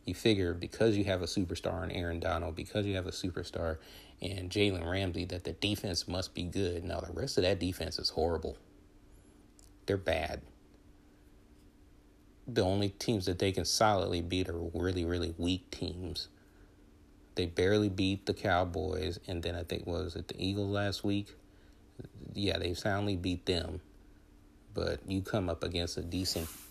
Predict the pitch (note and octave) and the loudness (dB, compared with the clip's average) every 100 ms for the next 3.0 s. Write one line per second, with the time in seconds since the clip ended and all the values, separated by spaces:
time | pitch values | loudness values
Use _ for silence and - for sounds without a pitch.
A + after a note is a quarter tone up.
0 | - - - - G2 F2 E2 - D#2 F#2+ | -20 -20 -8 -2 0 0 0 -2 -4 2
1 | G2+ E2 D#2 - - F2 E2 D#2+ - - | 2 2 -2 -6 -4 -2 -2 -4 -6 -12
2 | - - - - D#2+ D#2+ G2 G2 F2 | -20 -20 -8 -2 0 2 2 2 0